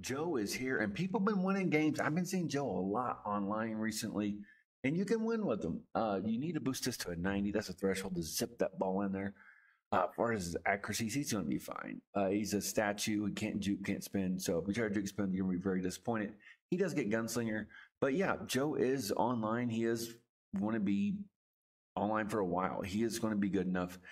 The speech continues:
You're just, it depends on your style of play if he fits you or not. Tom Brady's here, and he's hitting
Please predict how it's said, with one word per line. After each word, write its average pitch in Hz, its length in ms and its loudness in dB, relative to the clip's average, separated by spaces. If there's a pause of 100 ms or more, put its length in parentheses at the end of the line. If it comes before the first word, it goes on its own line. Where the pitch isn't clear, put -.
(220)
You're 151 100 4
just, 202 340 0 (140)
it - 320 -8
depends 151 360 -2
on 139 80 0
your 107 80 0
style 123 300 2
of 87 100 0
play 92 500 0 (240)
if - 140 -2
he 98 80 -2
fits - 280 -6
you 78 100 -6
or 67 60 -6
not. - 220 -10 (260)
Tom 143 240 -4
Brady's 135 320 0
here, 131 200 2
and 120 120 0
he's 104 120 -2
hitting 107 420 -2